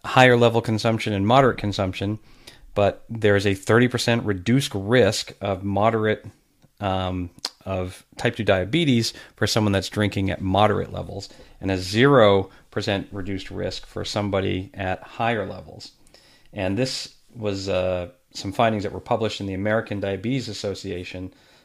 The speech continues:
uh, who found this, this out. So it was pretty interesting. Another one is a decreased chance of developing dementia.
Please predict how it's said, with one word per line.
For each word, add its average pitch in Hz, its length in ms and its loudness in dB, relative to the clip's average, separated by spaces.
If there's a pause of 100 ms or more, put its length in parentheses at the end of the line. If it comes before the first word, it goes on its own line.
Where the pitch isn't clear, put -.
(160)
uh, 92 180 -10 (100)
who 98 100 -10
found 95 400 0
this, - 440 -6 (280)
this 92 200 -10
out. 104 200 -6
So 98 100 -6
it 92 40 -4
was 90 120 -4
pretty - 260 -4
interesting. 98 480 -8 (1900)
Another 117 360 6
one 117 200 6
is 101 260 0
a 101 60 -6
decreased 143 640 -4
chance 127 340 0
of 113 60 -8
developing 110 400 2
dementia. 104 640 -2